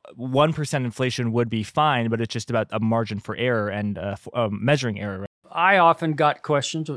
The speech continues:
Speaker 2: It's, uh, uh, people often ask, "Well, why not zero?" And very serious people have argued for zero. You know, why not, if,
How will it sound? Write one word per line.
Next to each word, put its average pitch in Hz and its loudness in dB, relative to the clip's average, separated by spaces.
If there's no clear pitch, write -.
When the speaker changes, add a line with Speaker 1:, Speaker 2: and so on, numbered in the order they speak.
Speaker 2:
It's, 123 -14
uh, 123 -12
uh, 143 -4
people 160 -6
often 143 -2
ask, 127 -6
"Well, 143 -4
why 143 2
not 139 0
zero?" 147 -4
And 120 -4
very 151 6
serious 143 0
people 147 -2
have 143 0
argued 160 0
for 113 -10
zero. 107 -12
You 127 -2
know, 113 -4
why 135 0
not, 139 -4
if, 127 -6